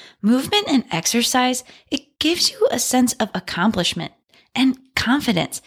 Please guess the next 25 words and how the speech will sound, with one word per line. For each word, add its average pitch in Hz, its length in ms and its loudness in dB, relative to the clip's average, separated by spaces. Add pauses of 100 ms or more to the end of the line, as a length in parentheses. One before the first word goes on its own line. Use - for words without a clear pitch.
(140)
You 254 100 -6
feel 330 200 2
stronger, 247 640 2
more 226 320 -2 (100)
energy, 226 640 2 (240)
and 247 160 6
empowered. 220 640 0 (480)
These 330 320 0
are 349 120 2
the 311 120 2
things 196 420 2
that - 160 -2
you 196 100 2
want 180 340 -2
to - 80 -6
focus 202 460 0
on. 147 220 -4 (420)
Weight 208 280 0
loss 359 340 2
can 254 320 2
just 214 380 0
be 202 100 0
an 196 100 2
added 170 300 -2
benefit. - 540 -6